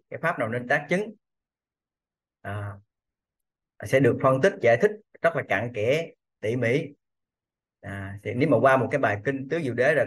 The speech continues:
suy nghĩ rằng có thể là, ừ, quý vị hiểu rất là nhiều. Mình coi kinh là mình coi coi vậy thôi à. À,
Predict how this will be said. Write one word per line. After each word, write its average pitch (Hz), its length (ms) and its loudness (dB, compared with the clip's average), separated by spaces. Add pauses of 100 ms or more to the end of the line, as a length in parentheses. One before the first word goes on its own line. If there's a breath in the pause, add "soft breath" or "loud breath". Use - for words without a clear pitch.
(100)
suy 127 120 -10
nghĩ 123 100 -4
rằng 117 160 -6
có 120 140 -6
thể 117 160 -4
là, 107 260 -6 (560)
ừ, 107 80 -20 (340)
quý 143 180 -2
vị 117 60 -4
hiểu 107 200 -6
rất 165 140 0
là 120 80 -6
nhiều. 104 320 -8 (1400)
Mình 110 80 -12
coi 143 200 4
kinh 143 100 4
là 135 120 2
mình 110 220 -4
coi 131 160 0
coi 139 160 2
vậy 113 120 -6
thôi 131 120 -6
à. 95 180 -8 (720)
À, 104 320 -18